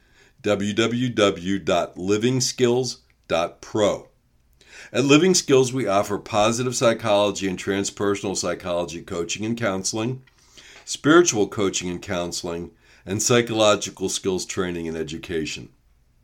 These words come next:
We are especially sensitive to the needs of the L G B T Q community and also the millennial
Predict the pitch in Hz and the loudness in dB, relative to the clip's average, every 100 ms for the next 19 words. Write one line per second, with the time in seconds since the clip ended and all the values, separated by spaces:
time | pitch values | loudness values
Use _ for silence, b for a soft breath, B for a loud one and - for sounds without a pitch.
0 | _ _ _ - 110 117 - 139 160 170 | _ _ _ -4 0 0 2 2 2 2
1 | 170 131 117 117 110 95 101 98 101 104 | 2 2 2 0 -2 -6 -4 -2 0 -2
2 | 92 87 87 90 110 - 101 92 101 98 | -2 -4 -4 -2 0 -2 -6 -6 -6 -6
3 | 113 117 104 101 110 110 101 80 73 - | -8 -6 -8 -8 -6 -4 -4 -4 -8 -12
4 | - b b b b b b 107 110 117 | -14 b b b b b b -2 4 6
5 | 117 117 92 92 92 104 107 120 127 | 6 0 -2 -2 0 0 2 2 0